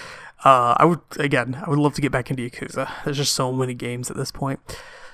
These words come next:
Um, Mario and Rabbids, uh, I mean, this one's obviously out now, I believe.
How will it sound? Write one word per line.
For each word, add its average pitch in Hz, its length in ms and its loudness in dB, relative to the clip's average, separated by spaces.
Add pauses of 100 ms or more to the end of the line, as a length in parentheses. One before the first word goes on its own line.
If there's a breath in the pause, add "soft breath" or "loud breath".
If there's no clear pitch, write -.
(240 loud breath)
Um, 127 840 0 (160)
Mario 185 300 10
and 175 120 10
Rabbids, 214 720 6
uh, 156 40 4
I 151 240 6
mean, 160 200 6
this 160 160 0
one's 160 140 8
obviously 139 380 0
out 139 200 6
now, 165 380 6
I 185 80 2
believe. 196 420 2